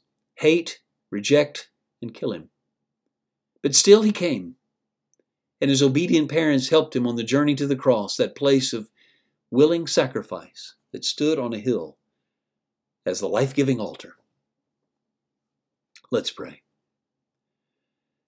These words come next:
Father, we are staggered when we read of Herod's atrocities,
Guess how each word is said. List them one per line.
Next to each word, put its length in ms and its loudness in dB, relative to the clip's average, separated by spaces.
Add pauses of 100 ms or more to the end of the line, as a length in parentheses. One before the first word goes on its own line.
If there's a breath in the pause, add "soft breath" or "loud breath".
Father, 260 4
we 140 6
are 60 2
staggered 640 4
when 140 0
we 120 -2
read 340 2
of 80 -6
Herod's 340 0
atrocities, 720 -2